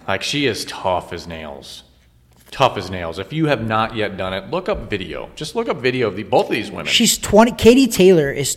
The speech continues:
Speaker 2: twenty and oh. Amanda Serrano is forty-two and one. So this is a blockbuster fight. And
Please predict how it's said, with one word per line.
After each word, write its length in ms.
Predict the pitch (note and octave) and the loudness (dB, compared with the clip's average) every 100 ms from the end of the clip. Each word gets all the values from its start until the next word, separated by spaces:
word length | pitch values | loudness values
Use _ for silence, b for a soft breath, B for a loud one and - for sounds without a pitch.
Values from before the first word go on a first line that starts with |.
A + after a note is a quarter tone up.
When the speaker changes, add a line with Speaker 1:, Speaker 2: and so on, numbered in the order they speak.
| - | -8
Speaker 2:
twenty 800 | - D#3 F3 G3 G#3+ - - - - | -10 -2 4 6 4 0 -14 -14 -4
and 180 | D#3+ - | -4 -2
oh. 360 | C3+ B2 B2 D#3 - b | 0 0 0 -4 -8 b
Amanda 400 | - D#3+ F3 G3 A3 | -2 4 6 6 6
Serrano 440 | G#3 E3 E3+ E3 | 4 6 4 4
is 140 | D3+ | 0
forty-two 680 | - G3+ G#3+ A3 - G#3 F#3 | -2 4 6 6 0 2 4
and 280 | D#3 C#3+ D3 | 4 2 0
one. 420 | D3+ D3 C3+ D#3 - _ b b b | 0 0 -2 -8 -14 _ b b b
So 300 | - G#3+ F3+ B - | 2 4 4 B 4
this 220 | A3 - | 6 8
is 80 | E4+ | 8
a 80 | |
blockbuster 640 | C#4 F3+ D#3+ F3 G3 - F3 | 8 8 6 8 6 4 2
fight. 240 | G3+ - B B B | 2 2 B B B
And 280 | F#3 F3+ D#3+ | -2 -2 -2